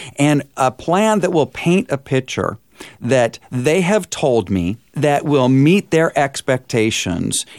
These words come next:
and actually protect and serve their family for as long as they want it to protect and serve their family. So I like absolutes. I like to know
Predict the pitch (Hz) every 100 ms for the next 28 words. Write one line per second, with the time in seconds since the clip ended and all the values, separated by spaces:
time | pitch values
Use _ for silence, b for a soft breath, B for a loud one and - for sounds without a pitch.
0 | B 135 135 - 131 143 - 143 135 B
1 | B - 117 - - 165 - - - 135
2 | 131 - 147 135 113 120 113 - 107 113
3 | 113 101 90 - 107 104 110 104 107 101
4 | 107 95 95 - 98 101 104 92 - -
5 | 92 - 80 - 85 - - - - -
6 | 101 - - - B 170 - 156 143 -
7 | - 180 226 170 143 135 131 135 - 117
8 | 104 110 92 - 139 196 185 170 - -
9 | 131 117 120 127 120 110 80 92